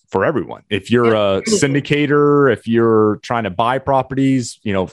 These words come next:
Speaker 1: buy cash, quick close type off-market investors, uh, this should and work for everyone. I-, if, is that
Speaker 2: Amazing.
Speaker 1: correct?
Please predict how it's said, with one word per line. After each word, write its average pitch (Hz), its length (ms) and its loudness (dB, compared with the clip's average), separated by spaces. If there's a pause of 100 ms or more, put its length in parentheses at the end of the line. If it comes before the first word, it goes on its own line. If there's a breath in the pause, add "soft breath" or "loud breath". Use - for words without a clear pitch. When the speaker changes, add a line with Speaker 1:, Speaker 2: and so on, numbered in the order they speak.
(560)
Speaker 1:
buy 117 160 0
cash, 120 460 -4
quick - 180 -2 (220)
close 127 400 0
type 123 280 -4 (480 soft breath)
off-market 120 580 -2 (240)
investors, 117 1080 -2
uh, 104 100 -2 (720)
this 107 500 -2
should 127 540 0
and 104 340 0 (380)
work 127 220 0
for 127 100 0
everyone. 110 380 -4
I-, 82 120 -12 (100)
if, - 400 -6
is 92 120 0
that 104 300 0
Speaker 2:
Amazing. 285 280 0
Speaker 1:
correct? - 140 -12